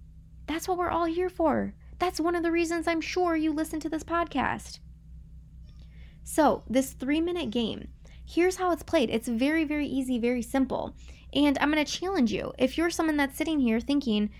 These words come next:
"Rachel, I don't have time for foreplay, we just don't have the time," I'm gonna ask you, do you have twenty minutes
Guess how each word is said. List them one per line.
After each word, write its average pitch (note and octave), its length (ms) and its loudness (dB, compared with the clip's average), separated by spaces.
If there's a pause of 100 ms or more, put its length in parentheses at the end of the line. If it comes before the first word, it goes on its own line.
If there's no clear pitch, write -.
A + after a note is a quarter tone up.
(240)
"Rachel, A#3 520 2
I A#3 100 4
don't C#4 180 6
have C#4+ 140 4
time B3+ 220 0
for A#3 120 -2
foreplay, G#3+ 640 0 (300)
we A#3+ 100 4
just D4 240 0
don't C4 140 2
have B3 200 0
the G3+ 80 2
time," A#3 560 0 (600)
I'm D#4+ 140 -4
gonna E4+ 160 -2
ask - 400 -2
you, - 320 -2 (960)
do B3 100 0
you D#4 140 6
have C4+ 640 2 (120)
twenty A#3+ 380 4
minutes G#3+ 600 -2